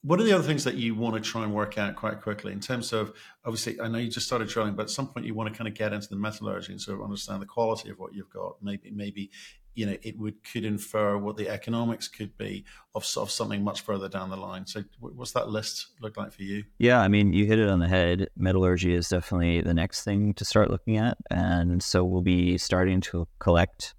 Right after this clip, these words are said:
Speaker 2: those samples in August, I think. We've had to complete an archaeology study on these, which has been completed. There's no issues. And so we're just waiting for the final report to come back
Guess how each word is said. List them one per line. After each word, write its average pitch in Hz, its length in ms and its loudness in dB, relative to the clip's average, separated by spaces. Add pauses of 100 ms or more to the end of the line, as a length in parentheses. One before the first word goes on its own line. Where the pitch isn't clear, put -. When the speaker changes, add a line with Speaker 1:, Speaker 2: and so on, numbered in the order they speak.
Speaker 2:
those 90 200 4
samples 87 840 4
in 82 420 4 (100)
August, 101 440 4
I 98 60 2
think. 113 300 -2 (520)
We've 95 220 6
had 95 280 6
to 92 420 4
complete 95 400 2
an 87 80 2
archaeology 80 600 2
study 107 500 4
on 95 200 2
these, 98 320 2
which 80 120 -6
has 82 100 -2
been 82 160 -4
completed. 113 720 4
There's 82 220 0
no 85 200 6
issues. 98 560 4
And 87 100 2
so 82 300 4
we're 80 160 4
just 87 180 0
waiting 80 240 4
for 85 140 -2
the 85 40 0
final 78 320 2
report 80 420 0
to - 100 -20
come 82 140 2
back 80 260 2